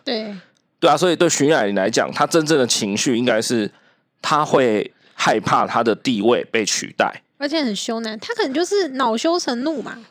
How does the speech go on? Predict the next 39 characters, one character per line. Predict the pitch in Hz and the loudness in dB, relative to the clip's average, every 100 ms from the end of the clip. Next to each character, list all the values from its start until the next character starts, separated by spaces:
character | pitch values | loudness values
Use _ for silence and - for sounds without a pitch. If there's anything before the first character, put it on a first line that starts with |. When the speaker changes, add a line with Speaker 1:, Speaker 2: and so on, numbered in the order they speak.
| _ _ - | _ _ -2
Speaker 2:
对， | 190 - - | 0 0 -4
他 | - 233 | -2 0
其 | - 185 | 0 -2
实 | 175 170 - _ | -2 -4 -18 _
就 | 208 | 0
是 | 190 202 | 2 0
害 | 185 | 0
怕 | 165 170 | 0 0
说 | 160 160 165 - - - _ | 2 2 2 -6 -20 -20 _
，“哇 | - 147 | 0 2
靠， | 107 - 117 95 | 2 0 0 0
这 | 139 | -2
个， | 156 147 123 - _ _ _ _ - | 0 2 2 -4 _ _ _ _ -4
这 | - | 0
个 | 131 | 4
人 | 110 | 4
玩 | 110 113 | 4 4
游 | 117 | 4
戏 | 120 156 | 4 0
可 | 131 147 | 2 0
以 | |
赢 | - 120 113 | 0 -2 2
得 | 135 | 2
了 | 107 98 | 4 2
我 | 113 123 - | 2 2 0
这 | 113 | 0
样， | 98 90 | 0 0
然 | 82 | 0
后 | 113 135 | 0 2
又， | 139 127 135 | 2 2 2
又 | 139 | 0
做 | 139 127 | 0 -2
节 | 113 107 | 0 -2
目 | 107 123 | 0 0
效 | 110 - | 0 0
果 | 104 57 | 0 -4
什 | - | -4
么 | - - | -8 -8
的。” | - | -8